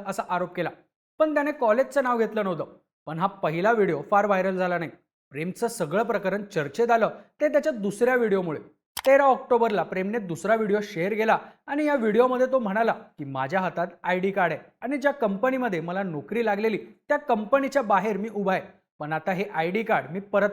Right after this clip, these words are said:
करायला चाललोय, कारण माझी पुण्याच्या कॉलेजमुळे नोकरी गेली.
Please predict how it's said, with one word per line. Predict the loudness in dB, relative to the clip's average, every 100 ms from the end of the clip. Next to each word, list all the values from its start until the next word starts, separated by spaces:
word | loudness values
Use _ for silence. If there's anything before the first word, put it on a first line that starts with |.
| 0
करायला | 0 0
चाललोय, | 0 -2 -2 -6 -12 _ _
कारण | 2 2 2
माझी | 0 -2
पुण्याच्या | -4 -4 -2 0 0
कॉलेजमुळे | 2 2 2 2 -2 -2
नोकरी | -4 -2 0
गेली. | 0 -2